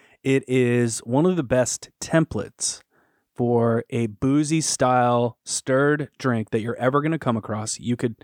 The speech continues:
take this template, move different spirits around, and come up with a delicious drink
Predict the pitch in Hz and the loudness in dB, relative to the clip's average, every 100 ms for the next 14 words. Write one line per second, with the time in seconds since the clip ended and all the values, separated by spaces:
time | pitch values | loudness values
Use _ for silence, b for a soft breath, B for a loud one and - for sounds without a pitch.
0 | B B - 143 139 151 - - 139 131 | B B 0 2 4 2 0 0 0 2
1 | 131 123 _ _ _ 113 123 135 135 135 | 0 0 _ _ _ -2 2 2 2 0
2 | 131 - 127 123 - 120 117 113 113 107 | -2 0 2 2 2 2 2 2 0 -4
3 | - _ _ - 120 - 135 110 123 - | -10 _ _ -8 -6 0 0 2 0 2
4 | 117 113 101 - - _ _ 117 104 107 | 2 2 0 -10 -20 _ _ -6 -4 -2
5 | 117 127 - 113 104 - - - - 113 | 2 2 2 -2 -2 -6 -10 -12 -4 -2
6 | 139 - | -2 -6